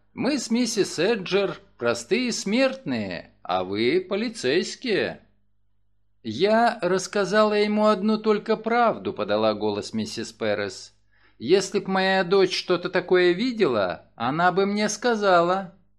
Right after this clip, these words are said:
«Она весь вечер была дома?» «Да. Приходили две ее подружки, и они вместе смотрели телевизор».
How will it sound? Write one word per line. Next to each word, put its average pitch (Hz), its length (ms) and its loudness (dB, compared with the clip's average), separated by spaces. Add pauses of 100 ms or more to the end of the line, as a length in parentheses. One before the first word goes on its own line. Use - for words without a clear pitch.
(460)
«Она 135 420 4
весь 156 280 0
вечер 233 400 2
была 180 280 4
дома?» 110 500 0 (680)
«Да. 180 640 0 (340)
Приходили 185 560 2
две 185 220 6
ее 196 180 6
подружки, 214 640 -2
и 98 280 -4
они 139 340 0
вместе 180 500 -4
смотрели 185 560 2
телевизор». 135 720 -2